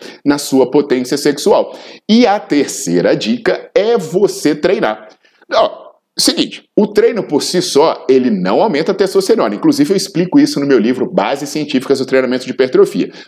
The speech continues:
Mas o lance de treinar, né, velho, é que pelo menos se você conseguir alguma coisa, você não vai fazer feio na hora H.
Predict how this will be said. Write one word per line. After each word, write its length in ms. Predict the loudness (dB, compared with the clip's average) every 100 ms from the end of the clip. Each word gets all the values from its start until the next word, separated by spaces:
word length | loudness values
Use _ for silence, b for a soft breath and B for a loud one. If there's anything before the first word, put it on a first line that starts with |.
| -4
Mas 200 | 0 2
o 80 | 2
lance 240 | 2 -2
de 140 | -6
treinar, 440 | 0 0 2 0 -2
né, 120 | -4
velho, 180 | -6 -8 B -4
é 100 | -2
que 100 | 0
pelo 220 | 2 2
menos 220 | 0 -4
se 80 | 0
você 180 | 0 0
conseguir 400 | -4 -6 -2 0
alguma 260 | 0 -2
coisa, 300 | 0 2 2
você 240 | -2 -4 -2
não 80 | -2
vai 120 | -2
fazer 300 | -2 0 -2
feio 560 | -2 2 4 2 -2 -4
na 240 | -2 0
hora 240 | 2 2 2
H. 300 | -2 -6